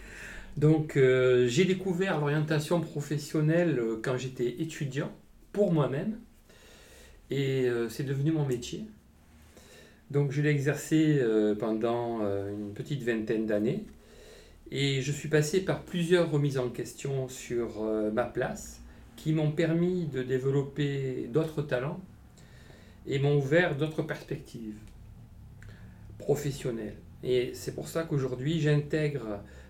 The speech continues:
des outils de transformation de connaissances de soi pour accompagner les transitions professionnelles avec le bilan de compétences ou personnelles avec le neurotraining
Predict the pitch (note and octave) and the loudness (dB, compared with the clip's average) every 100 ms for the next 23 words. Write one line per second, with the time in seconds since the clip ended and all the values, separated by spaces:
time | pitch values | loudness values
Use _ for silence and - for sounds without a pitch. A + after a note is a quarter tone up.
0 | - A2+ B2+ C#3+ C#3 E3 E3 C#3 B2+ B2+ | -12 -6 -2 -2 -4 -6 -6 -2 -2 -4
1 | - E3 D#3+ F3+ E3 D#3+ D3+ - D#3+ D#3 | -4 -6 -4 -2 0 0 -2 -4 -2 -2
2 | D3+ - - - - - - - - - | -4 -6 -18 -20 -20 -20 -20 -20 -20 -20
3 | C#3+ C3+ F3+ F3 D#3 D3 D#3 D3 - B2+ | -8 -2 -2 0 0 0 0 -2 -2 -6
4 | A#2+ - B2 C3 D#3+ - - - - - | -6 0 2 4 2 -4 -14 -20 -20 -20
5 | - - - - E3 D#3+ D#3 D#3 F3 E3+ | -20 -20 -14 2 2 4 0 2 2 4
6 | E3 E3+ E3 D#3 D3 C3+ - C#3 - C3 | 4 2 0 0 0 0 -4 -6 -6 -8
7 | C3 - A#2+ B2+ D#3 G3 G#3 - C3 C3 | -8 -6 -6 -2 0 0 -4 -6 -4 -2
8 | B2+ C#3+ D#3+ D#3+ D#3+ D3 C3+ - A2 B2 | 0 0 0 0 0 0 -2 -4 -6 -4
9 | B2+ C#3+ F#3 - - - - - - - | -2 -2 -4 -8 -16 -20 -20 -20 -20 -20
10 | - - - - A3+ G#3+ F3+ D#3 - D3+ | -20 -20 -12 0 0 2 0 -2 0 2
11 | D3 F#3 G#3+ - D3+ D#3 D#3 D3 D3 D3+ | 4 2 0 0 2 4 2 4 4 4
12 | D3+ - D3+ F3+ A3 | 2 0 0 2 0